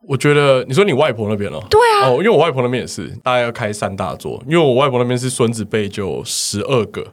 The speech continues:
Speaker 2: 我也是啊，我们那边有十七个，我是第十七个。
Speaker 1: 对，我是，我是第十个吧。
Speaker 2: <laughs> 那你也是蛮小的。
Speaker 1: 很小，因为我猜，我猜他们应该有人在听这个节目，所以不要透露太多。
Speaker 2: <laughs> 我那边应该没有人在听。
Speaker 1: 对，但我外婆，外婆那边表哥吧，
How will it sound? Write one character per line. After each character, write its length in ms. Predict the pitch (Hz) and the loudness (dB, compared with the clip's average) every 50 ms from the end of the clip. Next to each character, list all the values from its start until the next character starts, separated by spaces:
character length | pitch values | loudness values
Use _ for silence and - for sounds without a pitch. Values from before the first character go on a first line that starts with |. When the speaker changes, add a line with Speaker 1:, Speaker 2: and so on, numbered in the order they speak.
| _ | _
Speaker 2:
我 140 | - 320 339 | 2 4 4
也 60 | 254 | 4
是 160 | 247 247 294 | 2 0 0
啊， 120 | 311 254 214 | 2 2 4
我 40 | 220 | 4
们 120 | 226 254 | 4 4
那 40 | 277 | 4
边 80 | 285 | 4
有 60 | 240 208 | 2 0
十 120 | - - | -2 -6
七 220 | - - - 202 | -6 -4 -4 -4
个， 160 | - - 180 - | -2 -2 0 0
我 80 | 180 | 0
是 80 | 208 220 | 0 0
第 100 | 226 214 | 0 -2
十 100 | - 139 | -2 -4
七 140 | - - - | -6 -6 -6
个。 120 | - - - - | -6 -6 -4 -2
Speaker 1:
对， 220 | 110 104 98 101 | 0 0 0 0
我 100 | 107 113 | 0 0
是， 80 | 117 131 | -2 0
我 120 | 139 139 135 | 0 0 0
是 100 | 143 151 | 0 0
第 520 | 143 - 160 147 135 123 117 113 107 113 | -2 -2 -2 0 0 0 0 -2 -2 -2
十 480 | 113 - - - - - - 104 98 101 | -2 -4 -4 -2 -2 -2 -2 -2 -4 -2
个 200 | - - 107 98 | -2 -2 0 0
吧。 220 | 95 80 65 - | -2 -2 -4 -2
Speaker 2:
<laughs> 40 | - | 0
那 60 | 392 | 2
你 60 | 349 | 4
也 80 | 254 233 | 4 4
是 60 | 233 | 2
蛮 160 | 226 175 165 214 | 2 0 -2 -4
小 240 | - - 190 - - | -4 -2 -2 -4 -4
的。 140 | - - - 247 247 - - | -4 -4 -6 -6 -6 -6 -6
Speaker 1:
很 100 | 101 98 | -6 -4
小， 180 | - - 90 69 - | -2 -2 -2 0 2
因 0 | |
为 60 | 147 | 2
我 60 | 165 | 2
猜， 160 | 151 135 143 139 | 2 2 0 -2
我 60 | 131 120 | -2 -2
猜 100 | 147 156 | 0 0
他 80 | 165 | 0
们 80 | 170 160 | 0 0
应 40 | 147 | 0
该 100 | 156 156 | 0 0
有 60 | 123 | 0
人 80 | 101 | 0
在 100 | 107 120 | -2 -2
听 180 | 120 123 120 107 | -2 -2 -2 0
这 60 | 110 | 0
个 60 | 110 | 0
节 140 | 113 - 95 - | 0 -2 -4 -6
目， 220 | - 87 76 - | -8 -10 -10 -12
所 180 | - - - - | -8 -6 -4 -2
以 40 | - | 0
不 100 | - - | 0 2
要 120 | 135 147 151 | 0 0 0
透 160 | - 151 127 | 0 0 0
露 80 | - | 0
太 100 | 135 131 | 0 0
多。 120 | - - - | -2 0 2
Speaker 2:
<laughs> 1200 | - - - 698 740 494 370 453 466 494 - - - - - 403 - - 906 880 880 855 - 554 440 | 2 4 4 4 6 6 6 4 4 2 0 -4 -12 -12 -10 -4 -2 0 0 0 0 2 2 4 6
我 80 | 320 302 | 4 4
那 100 | 339 330 | 4 2
边 140 | 349 339 | 2 0
应 60 | 339 330 | 2 2
该 120 | 339 320 | 2 2
没 80 | 320 339 | 2 0
有 60 | - - | 0 0
人 180 | 285 247 226 | 0 0 0
在 160 | 226 - 165 | 0 2 2
听。 0 | - | 2
Speaker 1:
对， 60 | - | 4
但 80 | 208 233 | 4 4
我 80 | 214 226 | 4 4
外 80 | 220 | 4
婆， 120 | 185 170 - | 4 2 0
外 140 | - 208 208 | 0 0 0
婆 120 | 170 151 | 2 2
那 60 | 151 | 2
边 120 | 156 165 160 | 2 0 0
表 240 | 160 156 120 107 110 | 0 0 0 0 2
哥 180 | 147 143 143 | 2 2 4
吧， 280 | 143 131 107 98 87 | 4 2 0 -2 -6